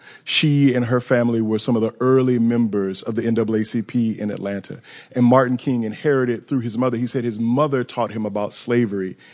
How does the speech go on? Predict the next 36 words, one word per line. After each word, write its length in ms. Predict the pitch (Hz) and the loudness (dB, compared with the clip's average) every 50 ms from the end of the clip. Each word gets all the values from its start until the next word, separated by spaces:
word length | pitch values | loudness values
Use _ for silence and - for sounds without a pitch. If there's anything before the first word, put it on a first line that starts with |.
| - _ - | -20 _ -4
and 100 | 110 110 | -2 -2
economics. 640 | 110 110 - 107 110 110 113 110 98 95 - - - - - - - | -2 0 -2 0 2 2 2 0 0 -4 -8 -12 -16 -20 -20 -20 -20
His 280 | _ - 151 139 113 113 | _ 0 0 0 2 2
mother 400 | 123 123 123 135 139 135 143 131 | 2 4 4 4 4 4 4 4
radicalized 880 | 127 117 117 123 135 139 139 131 - 127 110 107 104 101 104 98 - | 4 2 2 2 4 2 2 0 -2 -2 0 0 0 0 -2 -2 -4
him 120 | 120 113 107 | -4 -4 0
very 240 | 104 120 123 123 120 | 0 0 2 2 2
much 360 | 120 123 120 110 - - - - | 0 -2 -2 -4 -8 -14 -12 -6
like 460 | 117 120 117 110 107 - - _ _ - | -2 -2 -2 -2 -2 -6 -14 _ _ -4
James 280 | 107 123 120 120 107 | -2 0 2 2 0
Baldwin's 480 | 90 101 113 117 123 120 123 123 113 104 | 2 4 6 6 6 6 4 2 0 0
mother 360 | 120 120 120 113 117 113 110 | 0 0 0 0 0 0 0
and 200 | 107 - 104 104 | -2 -4 -6 -2
Malcolm's 400 | 104 107 110 113 - 117 113 98 | 0 0 0 0 0 -4 -2 0
mother 260 | 110 113 110 110 107 | 0 2 2 2 2
radicalized 640 | 101 107 104 104 107 101 - 104 104 101 101 95 117 | 0 0 0 -2 -2 -4 -4 -6 -4 -4 -4 -4 -2
him. 140 | 117 113 | -2 -2
So 320 | 107 - 120 113 107 101 - - - - - - - | 0 0 0 0 0 0 -4 -10 -20 -20 -20 -14 -4
we 240 | - 120 143 165 170 | 2 4 6 6 6
must 340 | 160 151 139 135 - - - | 4 4 2 0 -2 -4 -2
understand 520 | 135 131 127 123 113 - 123 120 120 113 | 0 2 2 2 0 0 0 0 0 0
that 80 | 110 110 | -2 -4
King 280 | - - 143 131 123 | -2 0 2 2 2
existed 600 | 113 107 107 104 107 123 117 - 127 110 - - | 2 0 -2 -2 -2 -2 2 2 2 0 2 0
in 160 | - 117 113 113 | 0 0 0 0
an 160 | 98 104 - | -2 -6 -6
ecosystem. 1000 | - 135 156 190 185 - 127 107 98 - - - 196 - - - - - - - _ _ _ - - - - - - _ _ | -4 -2 -2 -2 0 -2 -4 -4 -4 -8 -12 -14 -14 -14 -14 -16 -18 -20 -20 -20 _ _ _ -20 -20 -20 -20 -20 -20 _ _
His 220 | - 143 127 110 110 - | 0 0 0 0 -4 -8
father, 800 | - - - - - 160 - 135 139 151 156 147 156 156 156 147 | -12 -18 -20 -8 -6 -4 -4 0 2 2 2 4 2 2 0 0
his 220 | 127 127 107 101 | -2 -2 -4 -4
grandfathers 800 | 104 98 113 127 135 143 147 151 143 - 135 131 135 131 139 127 | -4 0 2 2 4 4 2 0 0 0 0 0 0 0 0 -2
maternally, 480 | 127 127 123 - 147 135 135 131 135 131 | -2 -4 -4 -2 -2 0 0 0 -2 -2
he 200 | 127 - 185 202 | -2 -2 -2 0
did 200 | 175 165 151 123 | 2 0 0 2
not 240 | 131 131 127 123 - | 0 0 0 0 0
arise 760 | - 117 110 107 117 123 127 127 127 123 117 113 110 104 - | -2 -2 0 0 0 0 0 0 0 0 0 0 -2 -4 -4